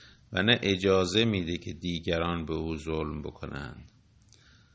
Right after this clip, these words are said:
یک کشور عاقل و عادل هم از مرزهای خودش حفاظت می‌کنه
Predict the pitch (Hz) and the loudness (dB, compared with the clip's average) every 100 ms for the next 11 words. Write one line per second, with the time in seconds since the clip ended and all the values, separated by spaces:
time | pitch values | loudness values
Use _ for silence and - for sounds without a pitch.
0 | _ - _ - 87 - 95 82 - 95 | _ -20 _ -6 -6 -4 -4 -2 2 4
1 | 107 95 87 85 80 82 82 82 78 78 | 6 4 2 -2 -2 0 0 0 -2 -2
2 | 80 80 90 95 110 110 110 - - _ | -4 -2 0 2 0 -4 -8 -16 -20 _
3 | _ _ _ _ _ - _ - 98 90 | _ _ _ _ _ -20 _ -6 -2 0
4 | 80 82 80 78 73 82 90 82 98 110 | -2 -4 -4 -4 -6 -2 -2 -2 -4 -4
5 | 110 110 107 107 107 104 104 101 117 104 | -4 -4 -4 -2 -2 -4 -6 -10 -6 -4
6 | 98 104 | -4 -6